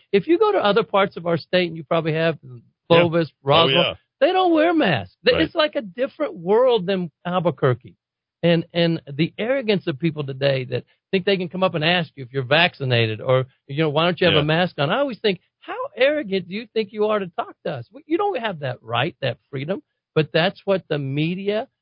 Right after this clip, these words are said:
Speaker 1: and this fear-mongering has done. It's caused such division. And when you say, "I have more confidence," I'm just <laughs> more ticked off. I'm just like, I mean, when do you have a righteous indignation to say, "Wrong is wrong and right is right"?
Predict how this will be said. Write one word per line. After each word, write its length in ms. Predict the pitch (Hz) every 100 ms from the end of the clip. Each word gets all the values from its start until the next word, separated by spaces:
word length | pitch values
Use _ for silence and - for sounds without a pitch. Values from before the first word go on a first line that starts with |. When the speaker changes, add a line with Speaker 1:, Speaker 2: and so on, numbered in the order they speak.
| _ -
Speaker 1:
and 240 | 151 147
this 240 | 131 127 - _ _
fear-mongering 760 | 160 196 190 185 190 185 190
has 240 | 160 151 131
done. 320 | 135 127 113
It's 160 | 127 - -
caused 300 | 143 127 - _
such 280 | 160 180 -
division. 580 | 180 156 175 170 131 117 _ _ _ _ -
And 120 | 151
when 140 | 156
you 140 | 165 208
say, 160 | -
"I 100 | 214
have 120 | 190 185
more 160 | 180
confidence," 420 | 151 202 214 170 -
I'm 220 | 175 320
just 240 | 330 214
<laughs> 160 | 170 151
more 160 | 156 175 -
ticked 280 | 170 170 -
off. 340 | 147 190 139 - _ _ _
I'm 180 | 180 302
just 240 | 403 359 -
like, 260 | 190 170 _ _ -
I 60 |
mean, 160 | 226 202
when 140 | 247
do 60 | 370
you 120 | 359
have 200 | 269 214
a 80 | 180
righteous 540 | 147 165 190 - 180 -
indignation 800 | 170 147 143 131 147 156 - 135
to 100 | 127
say, 320 | - 139 127 - _ _
"Wrong 480 | 120 143 175 233 247
is 160 | 208
wrong 400 | 151 143 143 147
and 120 | 123
right 280 | 123 123 127
is 160 | 127 120
right"? 260 | 123 104